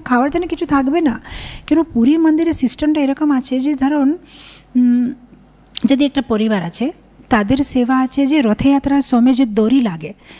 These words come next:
রথের টানতে জন্য যে দড়ি লাগে, তাদের সেবা হচ্ছে দড়ি বানানো। So পরিবারের এক সদস্য যদি দড়ি বানাচ্ছে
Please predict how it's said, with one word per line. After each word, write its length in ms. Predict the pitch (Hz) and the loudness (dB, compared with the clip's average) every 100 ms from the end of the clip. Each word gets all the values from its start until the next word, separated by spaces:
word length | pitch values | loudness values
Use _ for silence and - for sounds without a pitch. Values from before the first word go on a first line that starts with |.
| - 202 | -6 0
রথের 340 | 226 226 269 220 | 0 2 0 0
টানতে 380 | - 208 214 254 | 0 2 2 2
জন্য 200 | 247 262 | 2 2
যে 120 | 262 | 2
দড়ি 280 | 240 208 214 | 0 0 0
লাগে, 320 | 196 170 262 339 - - - - - - - - | -2 -6 -8 -10 -14 -20 -20 -20 -20 -20 -18 -2
তাদের 360 | 254 233 311 | 0 2 0
সেবা 260 | 330 277 294 | 0 0 0
হচ্ছে 220 | 311 349 | -2 -2
দড়ি 260 | 285 254 247 | 0 0 0
বানানো। 460 | 196 170 165 175 196 _ - - - - - | -2 -8 -12 -14 -16 _ -20 -20 -20 -16 -6
So 140 | 359 | -6
পরিবারের 880 | - 208 208 269 285 320 330 349 349 320 - | -2 0 2 2 2 0 -2 -2 -4 -6 -8
এক 320 | 220 226 240 - | -2 -2 -2 -2
সদস্য 480 | 320 294 330 339 | 0 0 -2 -4
যদি 140 | 302 294 | -4 -2
দড়ি 320 | 220 226 277 | 0 2 2
বানাচ্ছে 640 | 226 214 240 - - 180 | 0 0 -2 -2 -4 -4